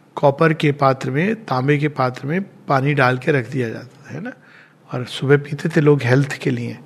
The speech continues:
अब लेकिन आप उसको ज़्यादा रखोगे तो क्या हो जाता है, कड़वा हो जाता था पानी। तो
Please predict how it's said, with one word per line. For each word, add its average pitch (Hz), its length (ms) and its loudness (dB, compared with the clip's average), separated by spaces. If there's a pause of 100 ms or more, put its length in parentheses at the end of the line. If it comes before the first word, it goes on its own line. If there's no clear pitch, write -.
(800)
अब 120 220 -12 (120)
लेकिन 143 280 -2
आप 143 140 4
उसको 143 260 -2
ज़्यादा 131 360 2
रखोगे 156 360 2
तो 147 100 0
क्या 147 160 0
हो 147 100 2
जाता 147 260 0
है, 170 80 -2
कड़वा 127 320 0
हो 120 100 0
जाता 113 260 -8
था 110 40 -14
पानी। - 360 -18 (1200)
तो 117 420 -4